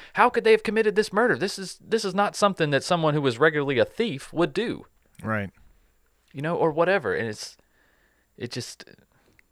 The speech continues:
Speaker 2: It
Speaker 1: it
Speaker 2: is
Speaker 1: just
Speaker 2: different,
Speaker 1: rubs me the
Speaker 2: man.
Speaker 1: wrong way,
Speaker 2: It is
Speaker 1: man.
Speaker 2: shocking. It is
Speaker 1: Something
Speaker 2: different.
Speaker 1: weird
Speaker 2: Like,
Speaker 1: about it.
Speaker 2: it's, yeah, man. Typically, this type of, uh, crime scene is, is,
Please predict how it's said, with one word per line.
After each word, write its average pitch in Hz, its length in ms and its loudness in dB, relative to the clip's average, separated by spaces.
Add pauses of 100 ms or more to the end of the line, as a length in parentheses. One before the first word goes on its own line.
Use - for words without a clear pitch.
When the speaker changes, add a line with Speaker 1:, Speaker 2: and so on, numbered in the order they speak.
(280)
Speaker 2:
It 120 100 0
Speaker 1:
it 123 60 2
Speaker 2:
is 135 200 6
Speaker 1:
just 87 60 -4
Speaker 2:
different, 143 260 6
Speaker 1:
rubs 151 100 -6
me 170 80 2
the 143 80 4
Speaker 2:
man. 139 60 4
Speaker 1:
wrong 139 180 6
way, 120 220 8
Speaker 2:
It 123 60 4
is 113 40 -2
Speaker 1:
man. 104 160 2
Speaker 2:
shocking. 98 400 0
It 104 120 -4
is 104 100 0
Speaker 1:
Something 101 180 0
Speaker 2:
different. 147 180 0
Speaker 1:
weird 135 160 4
Speaker 2:
Like, 110 60 2
Speaker 1:
about 98 180 6
it. 92 40 -2
Speaker 2:
it's, - 200 -8 (440)
yeah, 107 180 2
man. 90 240 -4
Typically, 110 680 0 (100)
this 104 300 -6
type 101 220 -2
of, 95 260 -8
uh, 90 280 -4 (720)
crime 104 280 -2
scene 90 340 -4
is, 90 380 -8
is, 92 180 -8